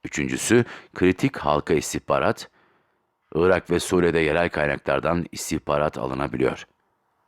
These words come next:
Dördüncüsü sadece istihbarat yeterli olmuyor. mitin operasyonel planlama ve nokta operasyonları ile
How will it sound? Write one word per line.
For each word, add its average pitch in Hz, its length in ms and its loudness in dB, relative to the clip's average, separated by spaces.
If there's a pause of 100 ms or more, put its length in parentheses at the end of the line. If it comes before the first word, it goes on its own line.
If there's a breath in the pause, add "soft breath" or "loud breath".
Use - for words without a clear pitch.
(420 loud breath)
Dördüncüsü 113 560 4
sadece 131 460 4
istihbarat 113 500 2
yeterli 110 340 2
olmuyor. 104 400 2 (420 loud breath)
mitin 85 280 0
operasyonel 90 720 2 (220)
planlama 73 500 0
ve 95 160 4 (340 loud breath)
nokta 87 360 0
operasyonları 71 720 0
ile 87 340 0